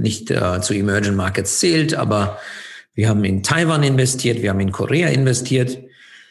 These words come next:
und, äh, haben beobachtet, dass es, äh, eine ganze Reihe von sehr, sehr spannenden Unternehmen gibt, in die wir auch gerne investieren würden, aber die Unternehmen sich doch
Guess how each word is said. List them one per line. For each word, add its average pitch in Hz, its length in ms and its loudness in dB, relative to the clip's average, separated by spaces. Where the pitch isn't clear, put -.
und, 127 460 4
äh, 117 60 2
haben 113 640 0
beobachtet, 143 600 2
dass 120 160 0
es, - 360 -2
äh, 110 380 2
eine 110 120 -2
ganze 113 340 0
Reihe - 240 0
von 120 180 2
sehr, 156 360 2
sehr 156 180 2
spannenden 131 440 0
Unternehmen 117 460 2
gibt, - 320 -4
in 120 100 0
die 131 100 4
wir 120 120 4
auch - 180 -4
gerne 180 300 0
investieren 143 540 0
würden, 202 200 0
aber 123 120 2
die 135 100 4
Unternehmen 143 480 2
sich 143 200 0
doch 131 260 -4